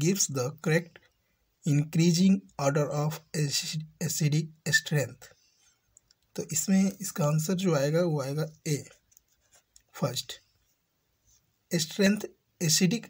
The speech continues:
strength बताना है कि किसका सबसे ज़्यादा है, तो इसमें hydrochloric acid का acidic strength ज़्यादा है, water का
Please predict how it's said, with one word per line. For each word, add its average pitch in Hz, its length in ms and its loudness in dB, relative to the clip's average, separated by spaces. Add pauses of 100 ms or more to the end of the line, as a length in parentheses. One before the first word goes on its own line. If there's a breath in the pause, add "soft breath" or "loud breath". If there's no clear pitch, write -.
strength 170 500 -2
बताना 151 380 0
है - 80 -4 (640)
कि 160 100 2 (600)
किसका 190 420 0 (680)
सबसे 175 340 2
ज़्यादा 131 300 -4
है, - 160 -6
तो - 100 -8
इसमें 185 280 -2
hydrochloric 151 840 0
acid 151 420 -2
का 160 120 -4 (880)
acidic 165 500 -2
strength 170 380 0 (380)
ज़्यादा 127 320 -2
है, 170 140 -2 (840)
water 151 300 2
का 190 120 0